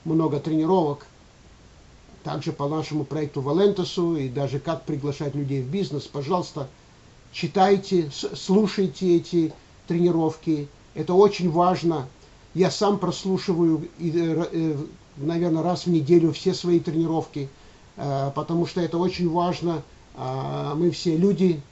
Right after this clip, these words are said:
как говорится, работаем, у нас свои, э, разные, как говорится, жизнь идёт че-, бьёт чередом, и всё часто забывается.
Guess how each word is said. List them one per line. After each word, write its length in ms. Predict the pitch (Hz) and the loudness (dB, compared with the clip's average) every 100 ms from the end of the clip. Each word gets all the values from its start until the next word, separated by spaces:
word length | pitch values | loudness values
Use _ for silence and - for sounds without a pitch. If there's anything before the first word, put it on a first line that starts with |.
| - - - - - | -20 -20 -20 -20 -12
как 100 | 156 | -8
говорится, 800 | 139 156 156 151 - 151 139 131 | -4 -2 0 -2 -2 -4 -4 -2
работаем, 840 | 139 151 143 208 208 185 160 156 147 | -2 0 4 4 6 2 4 2 0
у 200 | 139 143 | 0 0
нас 240 | 151 139 - - - | -2 -4 -8 -16 -12
свои, 380 | 139 160 156 135 - - - - | -2 0 0 -2 -6 -20 -20 -12
э, 240 | 135 139 | -8 -2
разные, 640 | 160 151 151 151 143 135 131 - - - | -2 -2 -2 -4 -4 -4 -8 -12 -12 -8
как 140 | 143 | -4
говорится, 520 | 151 160 156 160 151 | 0 0 0 -2 -6
жизнь 400 | 123 165 190 170 | -2 0 2 2
идёт 260 | 147 165 156 | 2 2 0
че-, 160 | 175 160 | -2 -2
бьёт 280 | 156 170 | 2 0
чередом, 600 | - 170 160 170 208 196 - - - - - - - - | 0 0 2 4 4 2 -6 -18 -20 -20 -20 -20 -20 -8
и 400 | 156 156 156 - | -2 2 2 -2
всё 340 | - - 208 190 | -10 0 2 2
часто 460 | - 180 165 170 | 0 -2 -2 -6
забывается. 720 | 151 147 147 143 123 90 - | -4 -2 0 -2 -4 -10 -14